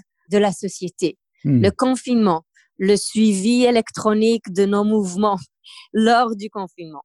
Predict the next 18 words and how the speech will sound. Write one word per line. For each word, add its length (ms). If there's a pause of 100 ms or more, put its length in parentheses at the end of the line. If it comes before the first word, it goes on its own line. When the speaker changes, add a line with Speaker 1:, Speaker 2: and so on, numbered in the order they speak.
Speaker 1:
Le 540
fait 420 (100)
que, 260 (100)
euh, 260 (100)
on 120
nous 120
dit 400
que 140
nos 440
interventions 680
médicales 460
sont 260
reportées 680
à 60
plus 260
tard 380 (640)
pour 420 (280)
limiter 880